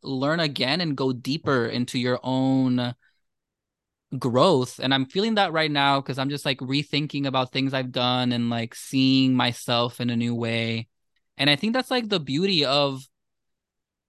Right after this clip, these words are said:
reflection is that you can go back to even the same memory and see it in a completely different, beau-, more beautiful, fun,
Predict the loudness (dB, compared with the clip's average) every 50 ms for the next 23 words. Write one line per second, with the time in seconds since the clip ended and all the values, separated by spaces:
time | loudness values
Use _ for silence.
0 | _ _ -4 -4 -4 -4 -2 -4 -4 -2 -2 -2 0 2 2 4 4 2 0 -2
1 | -2 -4 -4 0 2 2 2 2 2 0 -2 -4 -4 -4 -2 -2 -2 -2 -4 -4
2 | -4 -2 -2 -2 0 2 4 4 4 2 0 -6 -12 -10 -8 -6 -4 -2 -2 -2
3 | -2 -2 0 0 0 2 2 2 2 2 2 0 0 0 0 0 0 0 0 -2
4 | -4 -4 -6 -8 -6 -2 0 0 0 0 -2 -4 -4 -6 -8 -8 -8 -8 -8 -4
5 | -4 -4 -4 -2 0 0 0 0 -2 -4 -8 _ _ _ _ _ _ _ _ _
6 | _ _ _ _ _ _ _ _ _ _ _ _ _ _ _ -2 0 0 0 0
7 | 2 4 4 6 4 4 2 0 0 0 0 0 0 0 2 4 4 4 2 2
8 | 2 0 -2 -6 -6 -4 0 2 2 2 2 0 0 0 -2 -2 -2 -4 -6 -8
9 | -12 -16